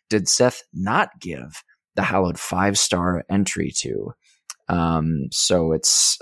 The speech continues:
uh, that's what we're rolling with here. So three, I'm gonna list three films. One of them is not gonna be a five-star film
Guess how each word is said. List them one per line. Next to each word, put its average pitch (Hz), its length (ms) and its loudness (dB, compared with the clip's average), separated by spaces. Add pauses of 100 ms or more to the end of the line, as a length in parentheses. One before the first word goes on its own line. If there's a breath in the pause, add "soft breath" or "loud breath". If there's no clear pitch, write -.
uh, 78 540 2 (340)
that's 95 220 -2
what 120 140 4
we're 117 200 0 (100)
rolling 95 320 2
with 71 140 -8
here. 90 160 -2
So 82 220 -4 (300)
three, 110 140 2
I'm 95 120 4
gonna 90 140 4
list - 180 0
three 147 140 4
films. 131 440 4 (600 loud breath)
One 113 200 2
of 110 100 0
them 110 220 4
is 95 240 -2
not 98 400 0 (120)
gonna 95 140 0
be 92 120 0
a 87 40 -2
five-star 95 500 -2
film 131 460 2